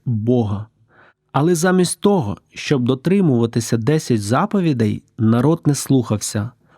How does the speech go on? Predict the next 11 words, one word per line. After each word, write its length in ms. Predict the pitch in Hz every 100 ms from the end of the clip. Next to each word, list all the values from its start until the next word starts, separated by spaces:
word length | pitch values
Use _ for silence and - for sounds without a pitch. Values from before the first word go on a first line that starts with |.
| _
Проте 300 | - 139 180
Господь 600 | 170 185 - - 220 240 -
продовжував 760 | - 120 107 147 190 208 208 190
забезпечувати 1040 | 131 147 175 - - 196 - 110 104 117
їх. 460 | 110 110 104 - - _ _ _ - 120
Бог 300 | 143 170 -
вирішив, 600 | 170 143 113 - 104 - _ _ _ _
що 240 | - 131
через 380 | 120 135 143 139
непослух 640 | 165 165 214 196 127 120 120
людей 480 | 123 147 208 240